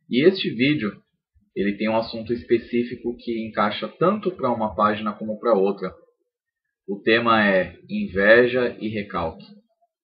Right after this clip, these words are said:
Pois é. Quantas vezes você, é,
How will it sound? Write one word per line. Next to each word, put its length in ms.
Pois 280
é. 180
Quantas 380
vezes 440
você, 640
é, 800